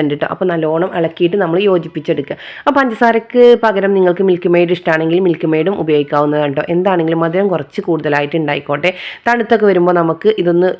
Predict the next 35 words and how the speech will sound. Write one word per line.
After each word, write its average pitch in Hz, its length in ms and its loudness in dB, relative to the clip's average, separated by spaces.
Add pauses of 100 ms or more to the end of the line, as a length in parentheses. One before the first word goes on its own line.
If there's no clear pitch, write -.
ലൂസാക്കിയിട്ട് 180 580 0
കുടിക്കാൻ 190 380 0
പറ്റുകയാണെങ്കിൽ 175 580 0 (120)
നല്ല 196 340 2
തണുത്ത 180 460 0
രീതിക്ക് 147 300 -2 (140)
ആക്കുകയാണ് 151 380 -2
ട്ടോ 151 100 0 (140)
ഏറ്റവും 180 380 -2
നല്ല 160 120 -2 (120)
ടേസ്റ്റ്. 160 300 -4 (320)
അങ്ങനെ 277 220 4
ഇത് 233 160 4
ഞാനിങ്ങനെ 196 400 4
മിക്സ് 185 240 -2
ആക്കി 175 240 -4
കൊടുത്തിട്ട് 170 400 0 (140)
ഇതൊന്ന് 180 340 4
just - 180 -6 (140)
തിളച്ച് 175 360 0
വരുന്നത് 156 220 0 (120)
വരെ 156 140 0 (120)
വെയിറ്റ് 143 240 -4
ചെയ്യാം 147 240 0
ട്ടോ. 151 140 -4
അപ്പൊ 226 120 -4
ഇത് 190 160 0
തിളച്ചതിന് 165 460 0
ശേഷം 170 280 -2
നമ്മൾ 160 180 -2 (380)
തീയൊക്കെ 269 360 4
ഒന്ന് 214 120 4 (120)
ഓഫാക്കി 160 400 0
കൊടുത്തിട്ട് 165 440 0
കുറച്ച് - 320 -4